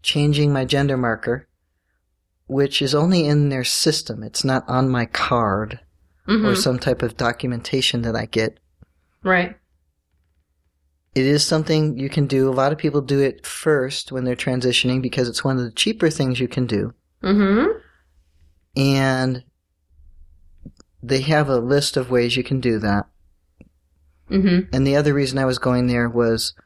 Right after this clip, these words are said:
Speaker 1: a long-term problem I'm, I've had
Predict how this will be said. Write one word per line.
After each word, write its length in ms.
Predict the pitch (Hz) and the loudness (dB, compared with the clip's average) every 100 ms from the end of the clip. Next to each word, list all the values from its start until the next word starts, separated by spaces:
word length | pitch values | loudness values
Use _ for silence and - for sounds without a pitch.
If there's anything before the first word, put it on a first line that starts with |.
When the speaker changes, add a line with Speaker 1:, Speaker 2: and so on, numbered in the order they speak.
| _ _ _ | _ _ _
Speaker 1:
a 80 | - | -2
long-term 580 | 139 143 143 143 135 120 | 0 2 0 -2 -4 -2
problem 360 | - 123 123 120 | 0 0 2 0
I'm, 220 | 113 113 _ _ - | -2 -6 _ _ -8
I've 140 | 120 | -4
had 400 | 131 127 123 117 | 0 2 0 -2